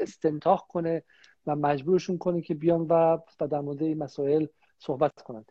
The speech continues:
اه، من از اینکه دوستان رو آوردم بالا و بردم پایین مرتب و قطع کردم، عذرخواهی می‌کنم.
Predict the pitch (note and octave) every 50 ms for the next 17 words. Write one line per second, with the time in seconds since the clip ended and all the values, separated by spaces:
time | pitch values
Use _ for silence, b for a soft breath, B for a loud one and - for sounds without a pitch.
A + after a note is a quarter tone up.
0 | b b b b b - C#3+ C#3+ C#3 C#3+ C#3+ C#3+ C#3 C#3+ E3 F3+ G3+ E3 D3 D#3+
1 | D#3 F#3+ E3 - - E3 F3 E3+ D#3 D#3+ E3 E3 E3 D#3+ D3 D3 C#3+ D3 C#3 D3
2 | C#3+ D3 C#3+ C3+ D3+ D3+ D3 D3 C#3+ - - C#3 D3+ D#3+ D#3+ D#3 D3 C#3 - -
3 | D3+ C#3+ C3+ C#3+ C#3 - C3+ C#3 - _ - C#3+ C#3 D3 D#3+ F#3+ F3+ C#3+ - -
4 | - D3 D#3+ F3 E3+ - F3+ F3 E3+ E3+ D#3+